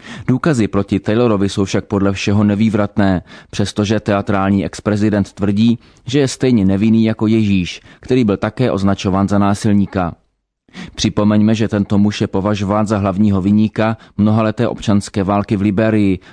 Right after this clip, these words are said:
ale před soudem stojí za svůj podíl na masakrech lidí v sousední Sierře Leone. Původně se měl proces odehrávat v sierraleonském Freetownu,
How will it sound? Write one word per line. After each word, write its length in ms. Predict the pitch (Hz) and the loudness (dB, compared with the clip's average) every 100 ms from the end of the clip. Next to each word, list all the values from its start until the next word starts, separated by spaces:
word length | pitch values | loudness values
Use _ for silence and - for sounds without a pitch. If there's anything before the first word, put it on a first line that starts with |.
| - | -4
ale 180 | 98 98 | -2 -2
před 260 | - 92 | -4 -2
soudem 320 | 107 101 98 | 0 0 0
stojí 320 | 95 - 104 107 | -2 -2 0 0
za 140 | 113 | -2
svůj 220 | - 98 | -2 -2
podíl 520 | - 104 110 117 123 - - - | 0 0 2 2 0 -4 -10 -2
na 100 | 107 | 2
masakrech 560 | 127 123 135 104 90 | 0 -2 -2 -2 -2
lidí 240 | 98 98 117 | -2 0 -2
v 80 | - | 0
sousední 540 | 101 - 104 101 113 | -2 0 0 2 0
Sierře 380 | - 92 95 101 | 0 -2 0 0
Leone. 440 | 101 104 104 80 - _ _ _ _ - - - | 2 2 0 -2 -8 _ _ _ _ -20 -20 -4
Původně 360 | 127 147 131 120 | 0 0 0 0
se 140 | - | 2
měl 180 | 107 104 | 2 2
proces 380 | 101 101 113 64 | -2 -2 -2 -2
odehrávat 520 | 104 104 110 110 110 | -2 0 0 -2 -4
v 20 | |
sierraleonském 800 | - 107 107 107 110 107 - 113 | -2 0 2 2 0 0 0 0
Freetownu, 640 | 110 110 123 117 113 95 | 0 -2 2 2 2 0